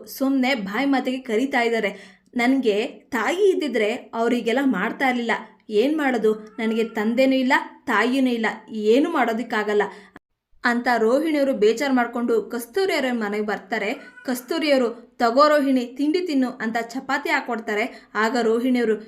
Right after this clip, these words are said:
"ಇಲ್ಲ ಆಂಟಿ, ಬೇಡ, ಅತ್ತೆ ನನ್ ಮೇಲೆ ಇಷ್ಟೊಂದ್ ಕೋಪ ಮಾಡ್ಕೊಂಡಿದ್ದಾರೆ, ಅವ್ರು ಮಾತಾಡೋವರೆಗೂ ಒಂದು ತುತ್ತು ಅನ್ನನೂ ತಿನ್ನಲ್ಲ"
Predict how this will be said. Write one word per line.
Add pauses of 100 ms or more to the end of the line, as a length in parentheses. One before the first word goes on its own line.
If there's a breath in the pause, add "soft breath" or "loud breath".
(140 loud breath)
"ಇಲ್ಲ
ಆಂಟಿ,
ಬೇಡ, (300 loud breath)
ಅತ್ತೆ
ನನ್
ಮೇಲೆ (180)
ಇಷ್ಟೊಂದ್
ಕೋಪ
ಮಾಡ್ಕೊಂಡಿದ್ದಾರೆ, (560 loud breath)
ಅವ್ರು
ಮಾತಾಡೋವರೆಗೂ (240)
ಒಂದು
ತುತ್ತು
ಅನ್ನನೂ
ತಿನ್ನಲ್ಲ"